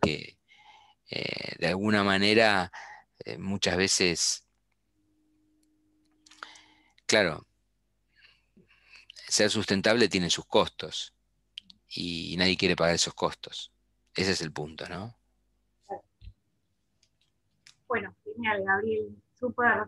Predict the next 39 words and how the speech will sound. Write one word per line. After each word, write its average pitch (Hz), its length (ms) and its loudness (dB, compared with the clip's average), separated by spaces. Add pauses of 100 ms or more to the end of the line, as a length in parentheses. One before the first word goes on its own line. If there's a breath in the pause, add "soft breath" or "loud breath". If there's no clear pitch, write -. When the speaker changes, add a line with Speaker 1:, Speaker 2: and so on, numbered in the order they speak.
Speaker 2:
claro 254 440 2
y 196 200 -6 (220)
completo 190 720 -2
todo 196 200 0
esto 180 320 -6 (240)
que 180 80 -20
me 180 40 -20
estás - 180 -20
contando. 214 520 -4 (500)
Eh, 190 400 -2
y - 20 -6
bueno, 233 360 2
para 208 160 6
darle 254 300 6
un 233 140 0
poco 233 340 -2
un 214 140 -4
cierre 233 520 -2
a 185 240 4
este 208 240 -12
encuentro, 233 760 -2 (260)
me 208 100 0
gustaría 254 280 2
que 262 60 0
me 220 120 -2
cuentes 262 400 -2
si 214 160 -4
hay 226 160 0 (160)
alguna 214 340 -4 (340)
pregunta 226 760 0
que 202 80 -12
te 185 80 -12
hubiera 196 160 -2
gustado 202 380 0
que 180 100 -16
te 190 320 -6
haga 214 320 4
y 196 60 -16
no 190 100 -20